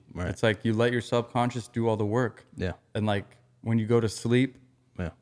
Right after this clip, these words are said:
Speaker 2: that's when you're, like, it's time to, like, tell your brain, "Okay, here's what I wanna concentrate on.
Speaker 1: Yeah, yeah.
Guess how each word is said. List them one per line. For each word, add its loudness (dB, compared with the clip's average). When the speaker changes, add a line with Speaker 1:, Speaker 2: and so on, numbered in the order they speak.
Speaker 2:
that's 0
when 4
you're, 4
like, 0
it's -4
time 4
to, 2
like, 4
tell 2
your 4
brain, 2
"Okay, -4
here's 2
what 0
I 0
wanna 0
concentrate -2
on. 0
Speaker 1:
Yeah, -6
yeah. -8